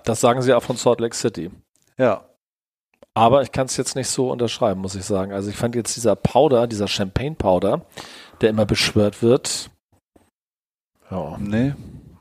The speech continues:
Speaker 1: Nee, konnte ich, hab ich jetzt persönlich nicht so festgestellt.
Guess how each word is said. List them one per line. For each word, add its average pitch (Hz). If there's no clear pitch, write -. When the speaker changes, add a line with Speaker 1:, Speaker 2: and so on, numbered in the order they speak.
Speaker 1:
Nee, 104
konnte 123
ich, 127
hab 117
ich 143
jetzt -
persönlich 143
nicht 147
so -
festgestellt. 101